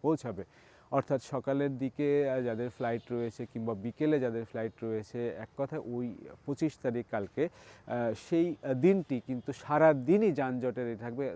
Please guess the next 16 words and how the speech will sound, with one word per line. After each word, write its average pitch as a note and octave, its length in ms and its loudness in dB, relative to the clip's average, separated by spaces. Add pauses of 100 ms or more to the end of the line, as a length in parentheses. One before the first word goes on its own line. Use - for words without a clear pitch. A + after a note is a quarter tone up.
(100)
যেহেতু, B2 460 -2 (340)
আহ, A#2 640 0 (360)
কোটির G3+ 360 4
উপরে, F3 500 6
আহ, C#3 220 -2
মানুষ B2 520 -2
হবে C3+ 220 2
বলে B2 320 0
ধারণা A2+ 340 -6
করছে A#2 320 -8
বিএনপি, A#2 500 -4 (360)
সেই D3+ 140 0
ক্ষেত্রে D#3 300 -6 (140)
পুরো D3+ 260 0
ঢাকা C#3 420 -6
শহরেই F3+ 500 4